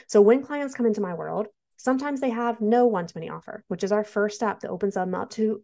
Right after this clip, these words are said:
so much more earning and more impact. Other times, they do have a one-to-many offer, but it's not as deep as they can go into the impact they're here to make, the transformation that they want to provide. Either way, the work is the same.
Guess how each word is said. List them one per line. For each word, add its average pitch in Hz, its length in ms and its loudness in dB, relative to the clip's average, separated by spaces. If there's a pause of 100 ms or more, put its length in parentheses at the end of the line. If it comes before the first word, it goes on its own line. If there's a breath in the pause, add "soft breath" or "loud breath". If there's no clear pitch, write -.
so 277 340 -2
much 247 180 2
more 202 180 -2
earning 160 360 -4
and 180 80 -6
more 165 140 -8
impact. - 520 -12 (480 loud breath)
Other 311 240 2
times, 190 600 -4
they 208 180 6
do 233 260 -2
have 240 220 -2
a 196 40 2
one-to-many 170 420 -4
offer, 196 360 -2
but 202 120 2
it's 202 140 -6
not 220 360 2
as 226 140 0
deep 220 240 -4
as 202 80 -2
they 196 100 -2
can 180 220 -4
go 180 340 0
into 165 160 -10
the 185 120 -4
impact 185 280 -6
they're 180 100 -8
here 170 240 -6
to 170 200 -12
make, 156 360 -12
the 180 80 -14
transformation 196 880 -4
that 190 120 -6
they 175 100 -6
want 160 400 -8
to 175 140 -16
provide. 156 520 -14 (680 soft breath)
Either 277 300 -2
way, 190 420 -6 (360)
the 208 80 4
work 220 280 4
is 214 80 -2
the 202 100 -6
same. - 340 -12